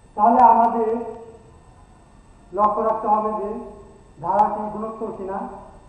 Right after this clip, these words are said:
গুণোত্তর ধারা হলে সাধারণ অনুপাত যদি একের চেয়ে ছোট হয়, অনুপাতের মান যদি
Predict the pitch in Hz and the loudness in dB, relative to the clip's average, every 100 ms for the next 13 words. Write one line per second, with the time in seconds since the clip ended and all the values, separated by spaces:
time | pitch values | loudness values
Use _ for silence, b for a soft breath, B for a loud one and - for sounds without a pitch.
0 | - - - _ _ _ _ _ _ - | -20 -20 -20 _ _ _ _ _ _ -20
1 | _ - _ - 226 247 247 240 196 214 | _ -20 _ -8 -2 0 0 -2 0 4
2 | 233 240 - - - - - - - - | 4 4 0 -4 -10 -16 -20 -20 -20 -20
3 | - - - - _ _ _ _ _ 202 | -20 -20 -20 -20 _ _ _ _ _ -4
4 | 240 202 180 - - - - - - 190 | -2 -2 -4 -6 -14 -18 -20 -20 -10 -2
5 | 220 240 240 269 277 262 247 220 - - | 2 4 4 2 0 0 0 -2 -6 -10
6 | - - - - - - _ _ _ - | -10 -14 -18 -20 -20 -20 _ _ _ -20
7 | - - - 226 247 277 254 233 226 226 | -20 -20 -6 -2 0 -2 -6 -6 -8 -8
8 | 226 233 - 139 - - - - - - | -10 -10 -10 -10 -14 -18 -20 -20 -20 -20
9 | _ _ _ - 214 240 247 240 240 233 | _ _ _ -12 -4 -2 0 0 0 2
10 | 233 220 226 233 | 2 0 -4 -4